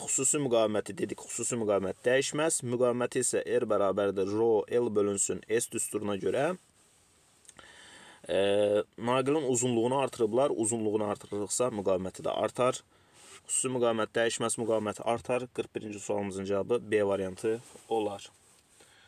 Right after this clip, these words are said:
Davam edirik qırx ikinci sualla. Verilmiş naqilin uclarındakı gərginliyi üç dəfə artırdıqda ondakı cərəyan şiddəti. Verilmiş naqil nə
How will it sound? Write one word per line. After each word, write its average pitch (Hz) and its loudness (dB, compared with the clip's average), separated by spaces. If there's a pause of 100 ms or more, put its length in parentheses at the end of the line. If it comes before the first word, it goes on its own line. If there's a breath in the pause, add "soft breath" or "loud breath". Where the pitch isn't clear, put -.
(300 soft breath)
Davam 135 0
edirik 131 -2
qırx 120 -2 (100)
ikinci 104 -6
sualla. 92 -4 (540 loud breath)
Verilmiş 165 2
naqilin 151 2
uclarındakı 127 0
gərginliyi 113 0
üç - -10
dəfə 107 -2
artırdıqda 101 -4
ondakı 113 -4
cərəyan 98 0
şiddəti. - -12 (380 loud breath)
Verilmiş 170 2
naqil 147 2
nə 147 2